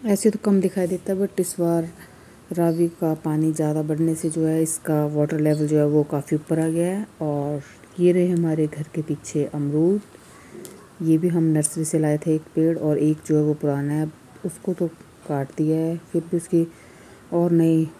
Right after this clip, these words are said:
branches लगी हैं। तो friends, ये रहे हमारे पीछे घर के आंवले के पेड़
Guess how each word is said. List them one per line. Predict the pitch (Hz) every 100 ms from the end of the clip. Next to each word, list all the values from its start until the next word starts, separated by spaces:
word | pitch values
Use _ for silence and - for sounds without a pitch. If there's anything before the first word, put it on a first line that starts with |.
| 170
branches | 160 156 165 160
लगी | 165 156 175
हैं। | 190 226 - - - - - - - - - - - - - - - - - 127 117 - - _ _ _ _ _ _ _ _ _ _ _ _ - - - - - - - -
तो | 240
friends, | 208 220 208 208 - - - -
ये | 185 190
रहे | 190 196 190
हमारे | 190 180 180 175
पीछे | 170 165 - 170 165
घर | 160 165 151
के | 170 160
आंवले | 165 160 156 156
के | 160
पेड़ | 156 156 165